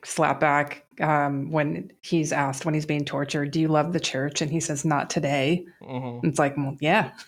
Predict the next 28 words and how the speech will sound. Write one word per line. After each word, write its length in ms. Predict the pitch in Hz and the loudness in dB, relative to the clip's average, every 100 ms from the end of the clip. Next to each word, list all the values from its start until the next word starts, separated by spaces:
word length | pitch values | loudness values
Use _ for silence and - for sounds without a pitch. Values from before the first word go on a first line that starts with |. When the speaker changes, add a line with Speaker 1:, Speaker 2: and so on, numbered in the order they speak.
| - | 4
Speaker 1:
<laughs> 480 | 233 233 233 240 233 - - - - _ _ - - | 4 4 2 2 -2 -12 -18 -20 -20 _ _ -16 0
Speaker 2:
Yeah, 240 | 147 123 | 2 2
I 100 | 123 | 0
mean, 160 | 147 147 | -2 -2
even 420 | 185 180 165 151 | -2 0 -2 0
when 320 | 147 139 113 | 0 -2 -6
he's 260 | 139 139 117 | -4 -4 -4
being 320 | 139 135 123 | -4 -4 -4
tortured 400 | 139 135 135 127 | -2 -2 -2 -6
and, 160 | 120 - | -6 -8
and 180 | 123 120 | -8 -8
it's 140 | 117 | -6
not 320 | 135 127 - - | -4 -4 -4 -10
in 140 | 117 | -8
public, 420 | - 135 120 104 | 0 0 0 -8
he 160 | - 113 | -8 -8
still 300 | - 120 113 | -6 -6 -4
stands 340 | - 120 113 | -4 -6 -6
his 140 | 110 107 | -8 -8
ground, 440 | 113 113 104 107 | -8 -8 -8 -10
and, 300 | 107 107 101 - - _ _ - | -10 -12 -16 -20 -20 _ _ -14
uh, 340 | - 104 95 82 - - | -10 -8 -8 -10 -18 -14
it 160 | 113 | -10
just 380 | 113 113 - - | -8 -8 -10 -10
makes 220 | 110 101 107 | -10 -8 -10
him 200 | 101 95 | -12 -10
that 180 | 110 - | -10 -8
much 300 | 104 - | -12 -14